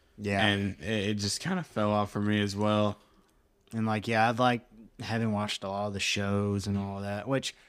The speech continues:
Speaker 1: I'll probably always stick with Spider-Man 'cause I like Spider-Man. And, like, even, uh, t-, the, is it,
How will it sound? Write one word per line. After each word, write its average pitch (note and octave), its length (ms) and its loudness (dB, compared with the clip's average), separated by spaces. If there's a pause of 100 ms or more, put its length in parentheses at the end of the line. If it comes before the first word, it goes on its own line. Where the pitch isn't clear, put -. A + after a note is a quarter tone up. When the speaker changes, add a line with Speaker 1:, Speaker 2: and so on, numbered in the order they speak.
(120)
Speaker 1:
I'll F3+ 160 8
probably F#3+ 300 4
always C#3 380 2
stick D#3+ 260 -2
with D3+ 100 -2
Spider-Man D#3+ 540 0
'cause - 100 -10
I G2 60 -6
like G2+ 260 -6
Spider-Man. C#3 680 -6 (560)
And, D#3+ 140 0
like, D#3+ 180 2
even, F#3 300 2
uh, B2+ 420 2 (100)
t-, C#3 120 -6 (240)
the, A#2 460 -4 (1600)
is G#2 160 -6
it, G#2 120 -2